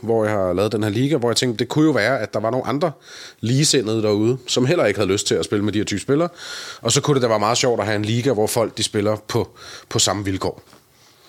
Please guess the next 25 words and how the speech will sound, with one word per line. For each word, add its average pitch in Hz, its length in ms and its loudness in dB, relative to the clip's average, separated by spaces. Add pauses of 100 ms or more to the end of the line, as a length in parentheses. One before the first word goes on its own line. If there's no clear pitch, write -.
(420)
Øh, 87 200 -2
så 131 100 0
derfor 151 260 2
lavede 123 200 2
jeg 120 100 2
Ren 101 200 0
Sjæle 104 240 0
Ligaen. 92 340 -4 (340)
Så, - 140 0 (140)
øh, 87 300 2
du 113 80 2
er 95 280 2 (200)
også 131 260 0
velkommen 131 420 0
som, 107 220 -2
øh, 98 120 0
Silkeborg-fan, 117 680 0
eller 95 180 0 (840)
som - 180 0
sådan 113 200 2
også 110 120 2
som 110 160 2
Midtjylland- 110 300 2
eller 92 240 2
Brøndby-fan, 117 640 0